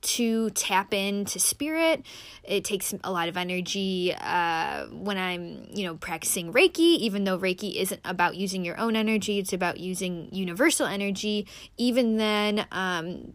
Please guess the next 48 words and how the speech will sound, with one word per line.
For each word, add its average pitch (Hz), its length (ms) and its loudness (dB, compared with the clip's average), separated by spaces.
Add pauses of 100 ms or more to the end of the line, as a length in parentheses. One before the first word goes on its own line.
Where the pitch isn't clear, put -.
you 220 140 0
know, 208 100 2
there's 226 340 6
just, 214 460 -2
there 220 140 4
needs 220 320 2
to 233 100 0
be 214 180 -2
some 208 420 2
<laughs> - 0 -
kind 226 460 0
of 339 140 8
thing - 640 0
in 220 120 2
my 208 180 4
diet 185 580 4 (300)
that 208 220 2
gives 214 380 4
me, 202 460 -2
like, 180 240 -4
a 185 100 0
lot 180 260 6
of 196 80 -2
sustenance, 170 720 -4
that - 220 -2
makes 185 300 -4
me 185 140 -4
feel 180 360 -4
really 165 280 -6
full. 160 500 -4 (440)
And 220 220 2
granted, 233 600 4 (100)
um, 202 580 2 (120)
after 226 440 2
a - 100 -2
psychic, 202 520 0
a 202 100 0
long 202 240 4
day 208 180 2
of 185 140 -6
reading, 214 360 -2
if 208 160 -2
I've 180 160 -2
done 180 140 0
a 233 80 0
lot 269 180 2
of 269 80 0
readings, 294 520 0